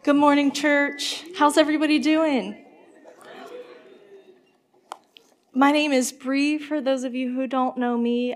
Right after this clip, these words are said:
Uh, my role at the church, I am the Greenhouse Kids Ministry Coordinator, and I am so excited to be here with you this morning.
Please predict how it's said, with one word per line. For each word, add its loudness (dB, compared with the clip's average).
Uh, -4
my 0
role 2
at 0
the -4
church, -6
I -2
am -2
the 0
Greenhouse -2
Kids -8
Ministry -4
Coordinator, -6
and 0
I -4
am -4
so -4
excited -4
to -8
be -8
here -12
with -16
you -10
this -14
morning. -14